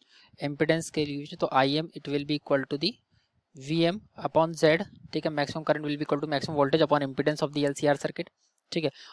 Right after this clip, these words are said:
एल सी आर सर्किट में हमें पता है जो phi होता है, cos phi, tan जो phi होता है, it is given by tan inverse of एक्स सी minus एक्स एल upon R।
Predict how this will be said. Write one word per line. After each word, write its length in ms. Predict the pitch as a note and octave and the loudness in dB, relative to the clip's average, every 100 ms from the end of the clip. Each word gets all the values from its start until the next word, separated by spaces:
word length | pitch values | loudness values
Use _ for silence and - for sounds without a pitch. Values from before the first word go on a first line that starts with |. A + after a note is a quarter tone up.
| - - | -4 6
एल 140 | E3 | 8
सी 140 | F3 A#3 | 8 8
आर 100 | A3+ | 8
सर्किट 300 | G#3+ F#3+ G3 | 6 2 2
में 140 | G#3 | 0
हमें 120 | G#3 | 0
पता 220 | G3+ F#3 | 2 6
है 160 | D3+ F3+ _ | 6 4 _
जो 100 | - D#3+ - _ - - | -8 -8 -8 _ -16 6
phi 260 | D#3 E3+ | 8 8
होता 200 | F3+ D#3 | 6 2
है, 120 | C#3 D#3+ _ _ D3 | 0 -2 _ _ 0
cos 200 | C#3+ - | 0 2
phi, 160 | C#3+ - - | -2 0 0
tan 200 | D3 D#3 - | -2 -2 -14
जो 200 | C#3+ D3 | -6 -6
phi 380 | - - C#3+ D3 | -2 2 4 2
होता 200 | C3+ C3 | -2 -4
है, 80 | D3 _ _ _ _ _ _ - | -6 _ _ _ _ _ _ -10
it 80 | C3+ | -4
is 160 | - D3 | 0 0
given 180 | D3+ D3+ | -2 2
by 180 | D3 D#3 _ | 4 4 _
tan 240 | E3 D3+ E3 | 2 4 2
inverse 400 | D3 D#3 F3+ - _ | 2 2 2 -14 _
of 200 | C3+ C#3 - - _ _ _ _ _ _ _ - | -2 0 -2 -12 _ _ _ _ _ _ _ -2
एक्स 260 | C#3+ - - | -2 -2 -8
सी 340 | - F3 F3 _ _ | -8 -8 -10 _ _
minus 400 | C3+ C3 C#3+ D3+ - | 0 0 2 -2 -4
एक्स 300 | C#3 - - | -6 -6 -2
एल 140 | D#3 | 2
upon 260 | D#3 D3+ D3 - | 2 0 -2 4
R। 260 | C#3 D3 | 4 4